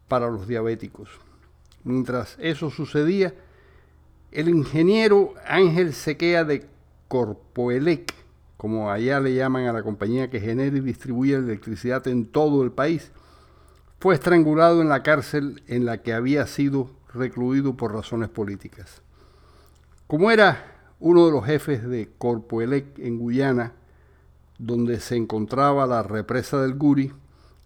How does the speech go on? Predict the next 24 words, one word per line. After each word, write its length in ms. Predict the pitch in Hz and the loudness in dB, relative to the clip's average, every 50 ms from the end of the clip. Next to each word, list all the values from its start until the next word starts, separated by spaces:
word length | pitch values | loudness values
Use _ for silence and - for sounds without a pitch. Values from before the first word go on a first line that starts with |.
| _ - | _ -14
es 220 | - 113 - - | -12 -12 -8 -4
muy 220 | 156 165 190 208 202 | 0 0 0 0 0
probable 840 | 208 - 175 156 156 143 147 160 170 170 165 156 143 143 127 110 - - _ _ _ _ | 0 0 2 4 4 6 8 8 8 8 8 4 2 0 -2 -4 -8 -16 _ _ _ _
que 100 | - 127 | -6 -4
a 60 | 120 | -4
los 100 | 120 101 | -2 -2
militares, 580 | 95 120 117 117 110 - 151 147 139 135 - - | -4 -4 -4 -4 -2 0 0 0 0 -2 -4 -4
tratando 480 | - 120 117 113 143 151 160 160 160 | -6 -6 -4 0 0 2 2 2 2
de 60 | 156 147 | 0 0
averiguar 480 | 135 135 131 131 127 135 147 151 135 | 0 0 -2 -2 -2 0 0 0 0
si 160 | - - - | -2 -4 -2
había 320 | 131 120 127 135 156 156 127 | -2 0 0 0 0 0 -2
sido 320 | - - - 156 151 151 | -4 -4 -4 -2 0 0
un 160 | 147 143 135 | 0 0 0
sabotaje, 720 | 131 - 135 127 120 117 113 - 156 156 123 131 147 143 - - - - - - - - - - | -2 -2 -2 -2 -2 -2 0 0 0 0 0 -2 -6 -8 -12 -18 -20 -20 -20 -20 -20 -20 -20 -20
se 160 | _ - 139 131 | _ -4 -2 -2
les 100 | 131 101 | 0 -2
hubiera 400 | 110 123 131 147 165 165 156 156 | 0 0 2 2 4 4 4 4
ido 280 | 151 156 156 156 151 | 4 2 2 2 2
la 100 | 135 120 | 2 2
mano 540 | 120 131 139 147 147 147 143 143 123 123 - - | 2 4 4 4 4 2 2 -2 -6 -10 -14 -12
en 140 | 131 135 131 | -6 -4 -4
las 180 | 120 104 - | -4 -4 -4
torturas. 540 | - 131 113 107 - 117 107 90 - - | -6 -6 -6 -6 -6 -8 -6 -6 -10 -12